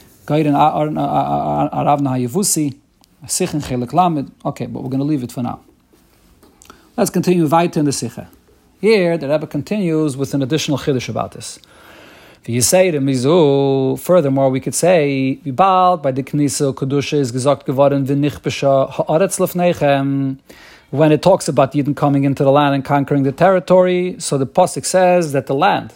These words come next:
the land will be conquered. Haaretz Tam. Is Yeshloima as gleich beim Kibush Yerichoi, was es gewinn Nagra shel Eretz Yisrael,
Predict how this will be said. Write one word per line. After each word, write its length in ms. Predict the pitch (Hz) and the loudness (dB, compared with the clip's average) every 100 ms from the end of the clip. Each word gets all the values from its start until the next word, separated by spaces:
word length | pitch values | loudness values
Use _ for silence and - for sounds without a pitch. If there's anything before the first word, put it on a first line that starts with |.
| _ | _
the 80 | 135 | -4
land 280 | 185 202 185 | -2 0 -2
will 80 | |
be 120 | 175 165 | -4 -4
conquered. 380 | 147 131 113 | -4 -6 -6
Haaretz 440 | 143 214 220 180 - | 0 2 2 -2 -4
Tam. 320 | 160 123 117 _ _ _ _ - _ | -4 -4 -8 _ _ _ _ -20 _
Is 160 | 123 117 | -8 -6
Yeshloima 560 | 107 175 226 220 196 | -2 2 2 2 -2
as 100 | 143 | -2
gleich 540 | 117 151 202 175 156 - | -2 2 2 2 -2 -4
beim 260 | 135 131 | -6 -6
Kibush 560 | - 233 196 165 - 135 | -2 0 0 -2 -4 -6
Yerichoi, 540 | 139 214 - 135 135 | -4 -4 -2 0 0
was 160 | 127 131 | -4 -8
es 60 | 120 | -6
gewinn 360 | 135 180 156 | -2 -2 0
Nagra 380 | 156 185 175 165 | 0 0 0 -2
shel 160 | - 143 | 0 0
Eretz 260 | 131 123 | 0 -4
Yisrael, 580 | 117 - 175 196 196 | -10 -2 2 4 2